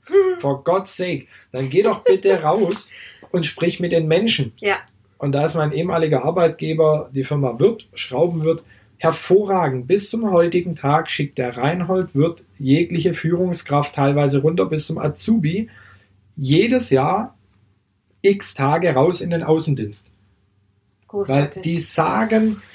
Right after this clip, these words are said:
Speaker 2: du musst raus, um zu erkennen, was will der Kunde,
Speaker 1: Ja.
Speaker 2: was braucht der, weil
Speaker 1: Ja.
Speaker 2: das kannst du als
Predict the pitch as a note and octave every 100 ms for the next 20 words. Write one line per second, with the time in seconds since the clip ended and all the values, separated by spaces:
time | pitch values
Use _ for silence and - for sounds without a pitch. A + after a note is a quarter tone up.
0 | _ _ D#3 D#3 E3 E3+ - A#2+ A2+ B2+
1 | D3+ B3 D4+ D#4 - - _ - G3+ G3
2 | F3+ C#3 - E3+ G3 G#3+ F3 E3 - D3
3 | G3+ B3+ A#3+ G3+ G#3+ G3 E3 D#3+ D#3+ -
4 | D3+ G3+ - G#3 E3+ C#3 D3 D3 - F#3
5 | G#3 F#3+ D3 C#3+